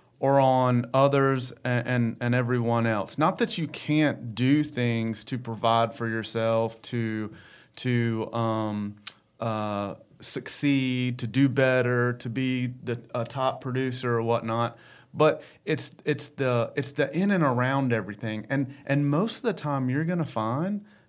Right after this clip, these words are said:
people with a mindset of abundance, they are the top producers. Those are the ones that are growing because the people, um, that give them the business are gonna continue to give them business and continue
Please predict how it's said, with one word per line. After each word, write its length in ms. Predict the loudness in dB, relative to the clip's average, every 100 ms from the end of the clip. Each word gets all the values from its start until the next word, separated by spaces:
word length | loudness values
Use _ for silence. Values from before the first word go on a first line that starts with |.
| _
people 400 | -8 -2 2 2
with 500 | 2 0 0 0 -2
a 60 | -2
mindset 500 | -2 -2 -2 -2 -4
of 80 |
abundance, 880 | -4 -6 -4 -4 -4 -6 -8 -12 -14 _ _ -12
they 340 | -2 0 0
are 720 | -2 -2 0 0 0 0 -4 -10 _ _
the 100 | -6
top 360 | -4 0 0 -2
producers. 540 | -4 -4 -4 -8 -4
Those 220 | 0 0 0 0
are 300 | 4 4 4
the 100 | 0
ones 320 | 0 0 -2
that 100 | -2
are 80 | -2
growing 360 | 0 0 2
because 280 | -2 -2 -4
the 100 | -2
people, 760 | -6 -4 -8 -6 -2 -2 0 -4 -12 -20 _ 0
um, 600 | 4 4 4 2 -2 -6 -10
that 300 | -4 -2 -2
give 300 | -2 0 0
them 240 | 2 2 2
the 80 | 0
business 500 | -2 -2 0 -4 -4
are 160 | -6
gonna 200 | -4 -4
continue 680 | -4 -8 -10 -6 -4 -2 -4
to 120 | -4
give 260 | -8 -8 -8
them 180 | -8 -6
business 520 | -6 -6 -6 -6 -10 -20 -20 -4
and 180 | -2
continue 920 | 0 -2 -4 -2 0 0 0 0 -2